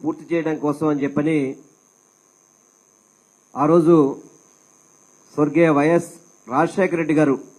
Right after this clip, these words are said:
చదువు అంటేనే గుర్తుకొచ్చే వ్యక్తి వైఎస్ రాజశేఖర రెడ్డి గారు. వారు పెట్టిన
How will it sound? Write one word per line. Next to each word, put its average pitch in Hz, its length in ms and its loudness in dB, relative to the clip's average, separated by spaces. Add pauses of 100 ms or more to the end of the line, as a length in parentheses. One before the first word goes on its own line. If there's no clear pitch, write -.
(260)
చదువు 175 320 4
అంటేనే 175 320 0 (100)
గుర్తుకొచ్చే 151 440 -2
వ్యక్తి 143 320 0 (840)
వైఎస్ 139 300 -4
రాజశేఖర 127 420 -6
రెడ్డి 113 180 -8
గారు. 113 160 -8 (1120)
వారు 160 220 6
పెట్టిన 175 340 0